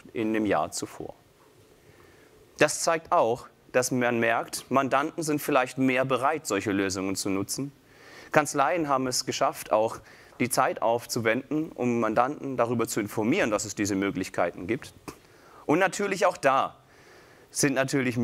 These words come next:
sind natürlich Dinge entscheidend wie vielleicht Fachkräftemangel, aber vielleicht auch wenig Zeit, um dann ständig auch für den Mandanten die Sofortmeldungen zu erfassen,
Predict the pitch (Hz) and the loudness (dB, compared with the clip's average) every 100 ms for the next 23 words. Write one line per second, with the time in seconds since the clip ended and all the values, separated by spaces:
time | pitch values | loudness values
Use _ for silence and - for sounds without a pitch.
0 | 123 120 131 127 120 123 117 131 139 135 | 0 0 0 0 0 -2 0 0 2 2
1 | 135 131 _ _ - 110 123 113 127 113 | 0 -6 _ _ -4 0 2 2 2 -2
2 | 113 113 113 - - - - 107 82 95 | 0 0 -2 -8 -20 -20 -10 -4 0 0
3 | - - 113 - 123 110 104 104 104 104 | -2 -2 -2 -2 -4 -4 -2 0 0 0
4 | 101 101 - - - - - 139 143 139 | -4 -6 -18 -20 -20 -20 0 2 2 0
5 | 120 117 - 95 107 113 110 - 107 110 | 0 0 -2 -4 -2 -2 -2 0 2 2
6 | 127 - 113 110 113 110 107 107 107 - | -2 -6 -4 0 -2 -2 -2 -2 -2 -2
7 | 101 - 110 107 104 101 104 117 104 98 | -2 -2 -2 0 0 0 0 -2 -4 -4
8 | 101 - 113 101 90 95 92 - 92 - | -4 -4 -2 0 0 0 -2 0 0 0
9 | 98 127 | -2 -2